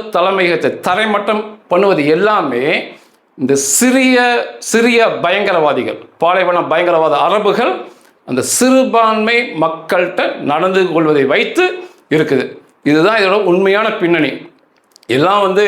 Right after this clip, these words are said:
இஸ்ரேல் வம்புக்கு போகுதுன்னு நினைச்சிருக்கீங்க, அப்படிலாம் இல்ல. சிறுபான்மை மக்கள் எங்க இருந்தாலும் பாதுகாக்கணும். அது நமக்கு அந்த எண்ணம் வரும். அந்த வீடியோ பார்க்கும்போது எனக்கு இப்போ வரைக்கும் அந்த, அந்த பெரியவரோட கண் எனக்குள்ள நின்னுக்கிட்டே இருக்கு. இத்தனை கோடி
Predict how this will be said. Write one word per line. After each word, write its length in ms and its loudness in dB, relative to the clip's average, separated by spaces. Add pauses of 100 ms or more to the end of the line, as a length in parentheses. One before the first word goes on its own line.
இஸ்ரேல் 360 -2
வம்புக்கு 300 0
போகுதுன்னு 300 2
நினைச்சிருக்கீங்க, 400 -6 (160)
அப்படிலாம் 340 0
இல்ல. 100 -6 (600)
சிறுபான்மை 520 2 (220)
மக்கள் 320 -2
எங்க 180 0
இருந்தாலும் 400 2
பாதுகாக்கணும். 500 0 (320)
அது 180 0
நமக்கு 220 0
அந்த 180 2
எண்ணம் 260 2
வரும். 180 0 (300)
அந்த 200 0
வீடியோ 220 2 (120)
பார்க்கும்போது 380 0 (100)
எனக்கு 240 0
இப்போ 360 -2
வரைக்கும் 360 -4 (520)
அந்த, 140 2 (480)
அந்த 180 0
பெரியவரோட 360 2 (160)
கண் 160 0 (480)
எனக்குள்ள 360 0
நின்னுக்கிட்டே 360 2
இருக்கு. 180 -4 (600)
இத்தனை 240 -2
கோடி 140 0